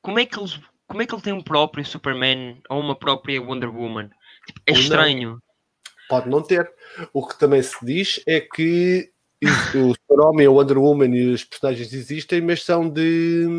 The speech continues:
Speaker 1: Banda
Speaker 2: banda
Speaker 1: desenhada.
Speaker 2: desenhada.
Speaker 1: Exa-, é isso que eu
Speaker 2: Existem.
Speaker 1: também
Speaker 2: Existem, mas são fictícias.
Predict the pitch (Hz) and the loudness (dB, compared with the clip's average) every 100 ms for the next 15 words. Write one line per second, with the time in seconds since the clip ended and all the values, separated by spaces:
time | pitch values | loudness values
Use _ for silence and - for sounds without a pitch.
0 | 170 170 - - 147 151 160 160 170 165 | -4 -8 -14 -8 -4 0 0 0 2 2
1 | 147 151 _ _ _ _ _ _ _ _ | 2 0 _ _ _ _ _ _ _ _
2 | - - _ - 180 185 - 208 - 427 | -20 -20 _ -4 -2 -2 2 2 2 2
3 | - 220 392 - _ _ _ _ - - | 2 2 0 -4 _ _ _ _ -20 -20
4 | - 170 180 240 240 233 240 233 - 202 | -4 2 2 2 2 2 2 -2 -4 -4
5 | 175 156 - | -4 -8 -12